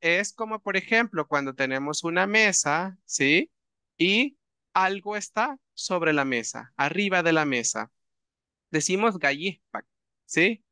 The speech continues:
Gallipac, sobre. Y, pero ahora tenemos estas otras palabras,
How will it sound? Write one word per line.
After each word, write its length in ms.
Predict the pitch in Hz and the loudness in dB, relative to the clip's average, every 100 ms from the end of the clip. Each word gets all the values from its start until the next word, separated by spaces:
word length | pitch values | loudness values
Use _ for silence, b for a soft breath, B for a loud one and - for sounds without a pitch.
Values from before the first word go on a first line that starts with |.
| _ | _
Gallipac, 580 | 123 131 143 - 120 - | -2 0 0 -2 -6 -4
sobre. 580 | - - 190 151 117 113 _ _ _ _ _ _ _ _ | -2 2 2 2 -4 -8 _ _ _ _ _ _ _ _
Y, 120 | 180 | -4
pero 460 | - 190 185 202 247 | 2 4 4 2 0
ahora 340 | 156 147 160 | 0 2 0
tenemos 480 | 180 175 160 165 180 | -2 -6 -6 -8 -6
estas 340 | 170 - 185 175 | -6 -2 0 0
otras 300 | 165 185 - | 0 0 0
palabras, 720 | 202 208 202 185 208 262 - | 2 4 2 0 -4 -6 -12